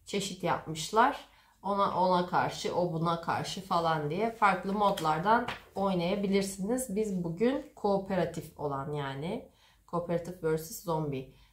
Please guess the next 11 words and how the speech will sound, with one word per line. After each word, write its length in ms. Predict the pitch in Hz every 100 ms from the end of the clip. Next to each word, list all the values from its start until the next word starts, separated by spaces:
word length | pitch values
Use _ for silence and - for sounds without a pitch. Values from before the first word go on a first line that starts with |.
| _
denen 380 | 147 143 185 285 - - _ -
bir 320 | 208 220 -
zombi 420 | 170 185 180 160 -
oyuncu, 720 | 170 214 220 208 247 262 262 170
diğer 480 | 185 190 196 226 175
bütün 300 | 175 220 226
insan 440 | 180 165 165 156 147
oyunculara 540 | 143 139 131 131 127 131
karşı 420 | - 147 139 - -
olan 340 | 151 160 202
modundan 640 | 190 170 165 156 147 143